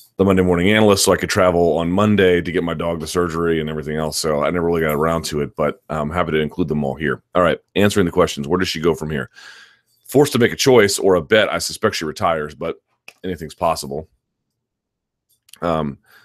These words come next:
I, I frankly, if, if she's really up to, <clears throat> if she's up to the task of,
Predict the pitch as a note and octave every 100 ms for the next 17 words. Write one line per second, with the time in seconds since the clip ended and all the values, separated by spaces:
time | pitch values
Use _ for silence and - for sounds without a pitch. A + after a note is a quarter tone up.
0 | _ _ G2+ - G3+ - C#3+ A#2 A2 G2+
1 | - G#2 - G#2+ F2 A#2 A2+ G#2 A#2 -
2 | - F3 E3 A2 - G2 A2+ A#2+ B2+ G#2+
3 | G2+ F#2+ F#2 G2+